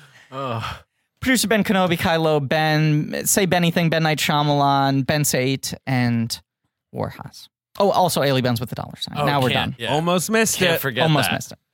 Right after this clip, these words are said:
Speaker 1: Hey guys, I'm here too. Excited to talk about this movie.
Speaker 3: Yeah,
Speaker 1: It's,
Speaker 3: he's got a
Speaker 1: it's,
Speaker 3: take or two.
Speaker 1: Yeah. Oh, I got some hot takes. Uh, this is the, this is where Batman starts.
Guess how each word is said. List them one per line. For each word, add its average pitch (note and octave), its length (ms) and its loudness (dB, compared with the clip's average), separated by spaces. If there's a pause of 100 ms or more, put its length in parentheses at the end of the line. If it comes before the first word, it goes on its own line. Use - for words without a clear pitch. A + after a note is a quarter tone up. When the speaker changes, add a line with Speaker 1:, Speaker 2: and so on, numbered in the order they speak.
(180)
Speaker 1:
Hey G#3 160 -2
guys, E3+ 320 0
I'm D#3+ 100 -2
here D#3 220 0
too. C3+ 680 0
Excited D3+ 420 0
to - 40 -8
talk B2 220 -4
about A2 280 -6
this G#2 220 -10
movie. F#2 580 -10 (300)
Speaker 3:
Yeah, G#2+ 80 -4
Speaker 1:
It's, G#2+ 100 -2
Speaker 3:
he's A#2+ 120 0
got G#2+ 160 -2
a - 20 -2
Speaker 1:
it's, F#2+ 120 -4
Speaker 3:
take F#2+ 200 -2
or F2 60 -12
two. G2 280 -8 (220)
Speaker 1:
Yeah. D#3+ 320 -2
Oh, D3+ 100 0
I D3+ 140 0
got C3 160 -6
some F2+ 140 -12
hot A#2 280 -6
takes. G2 380 -12 (100)
Uh, A2 220 -6
this D3 220 -6
is A#2+ 260 -8
the, A#2+ 160 -10 (160)
this E3 160 -2
is E3+ 120 -6
where C3+ 380 -4 (260)
Batman B2+ 380 -6
starts. - 580 -4